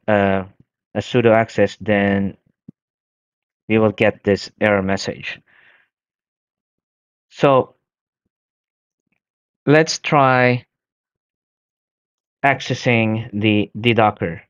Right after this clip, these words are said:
right? So Docker P S, as you can see, without sudo access, the ops team user can execute Docker commands. So let's say Docker container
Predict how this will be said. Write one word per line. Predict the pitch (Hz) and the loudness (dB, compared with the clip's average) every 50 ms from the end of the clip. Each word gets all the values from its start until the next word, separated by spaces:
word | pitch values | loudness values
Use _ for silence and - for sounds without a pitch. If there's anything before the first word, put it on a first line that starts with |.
| _ _ _ _ - | _ _ _ _ -6
right? | 113 104 104 104 101 - - | -4 -4 -4 -4 -6 -10 -10
So | - - 104 | -4 -4 -4
Docker | 101 101 - 117 117 113 - - 117 113 110 107 107 104 - _ _ _ _ _ _ _ _ _ _ _ _ _ _ _ _ _ - | -2 0 0 0 0 0 0 -2 0 0 0 0 -2 -2 -6 _ _ _ _ _ _ _ _ _ _ _ _ _ _ _ _ _ -4
P | - 135 135 | 0 2 4
S, | 139 135 135 135 - - - _ _ _ _ _ _ _ _ - | 4 4 4 2 -4 -16 -20 _ _ _ _ _ _ _ _ -4
as | 120 120 - | -2 -2 -2
you | 139 | -2
can | - - 135 127 | 0 0 0 0
see, | - 147 135 | 2 0 2
without | 123 127 131 139 196 247 214 | 2 2 4 4 4 4 2
sudo | - - 160 139 | 2 0 0 2
access, | - 107 117 117 - - 117 107 107 104 - - - - | 4 2 2 0 -2 -2 -2 -2 -2 -2 -6 -12 -14 -12
the | 110 107 117 110 110 107 107 - - _ - | -6 -4 -2 -2 -2 -2 -4 -4 -8 _ -2
ops | - 139 - - - | 0 0 0 -2 -6
team | - - 127 120 120 117 113 - | -4 -2 0 0 0 -2 -4 -6
user | - 90 107 117 127 135 - - 110 98 92 92 98 113 _ _ _ _ _ _ _ _ _ _ _ _ _ _ _ _ _ _ _ _ - | -8 -6 -4 -2 -2 -2 -2 -2 -2 -2 -2 -2 -4 -8 _ _ _ _ _ _ _ _ _ _ _ _ _ _ _ _ _ _ _ _ -2
can | - 123 113 110 - | 0 0 2 2 2
execute | 127 135 - - 135 - - 117 113 101 - 104 | 0 0 -2 -4 -4 -2 0 0 0 0 0 0
Docker | 110 117 98 - - 113 101 | 0 0 0 0 -2 -2 -2
commands. | - - 104 101 107 110 101 92 87 87 85 - | -2 -2 -2 0 2 2 2 0 -2 -6 -8 -12
So | - - - 101 95 92 92 | -12 -8 -6 -4 -4 -4 -4
let's | 92 98 92 - - | -4 -6 -6 -8 -6
say | - 101 92 92 90 90 90 92 87 - _ _ _ - 104 | -6 -4 -4 -4 -4 -4 -6 -8 -10 -14 _ _ _ -10 -4
Docker | 95 101 95 - - 101 92 90 90 90 90 90 87 - _ _ _ | -2 -2 -4 -4 -4 -4 -4 -2 -2 -4 -6 -8 -10 -14 _ _ _
container | - 90 90 87 - - - 117 113 113 110 110 110 110 110 110 107 107 107 107 | -10 -10 -10 -12 -12 -8 -4 -4 -2 0 0 0 0 0 0 -2 -2 -4 -6 -10